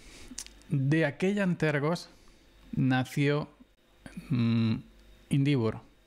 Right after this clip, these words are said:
Endeavor, ¿cómo se pronuncia? Endeavor, Endeavor. Indivor. Yo voy a decir Indivor. Ende, para los amigos. Y lo cierto es que Indivor, eh, está teniendo mucha popularidad.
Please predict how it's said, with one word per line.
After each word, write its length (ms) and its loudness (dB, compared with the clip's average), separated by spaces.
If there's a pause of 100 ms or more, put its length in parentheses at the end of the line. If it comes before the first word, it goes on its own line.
Endeavor, 540 0
¿cómo 100 0
se 120 -2
pronuncia? 360 0
Endeavor, 440 0
Endeavor. 360 0 (1600)
Indivor. 460 2 (720)
Yo 180 2
voy 100 2
a 20 2
decir 240 0
Indivor. 400 0 (340)
Ende, 400 0 (140)
para 100 0
los 120 2
amigos. 320 2 (1120)
Y 560 0 (260)
lo 280 0
cierto 360 0
es 120 -4
que 260 0
Indivor, 600 0 (1080)
eh, 500 2
está 220 -2
teniendo 400 0
mucha 680 0
popularidad. 600 0